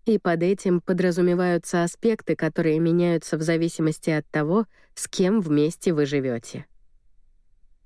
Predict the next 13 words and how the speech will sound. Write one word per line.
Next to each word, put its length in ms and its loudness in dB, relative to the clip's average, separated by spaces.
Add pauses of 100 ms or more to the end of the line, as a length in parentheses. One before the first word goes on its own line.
(140)
Общая 420 0
сексуальность 800 0
не 160 2
должна 420 2
никоим 500 2
образом 440 0
влиять 360 0
на 120 2
решение, 640 0 (320)
оставаться 680 -2
вам 320 0
или 280 2
уходить. 640 -2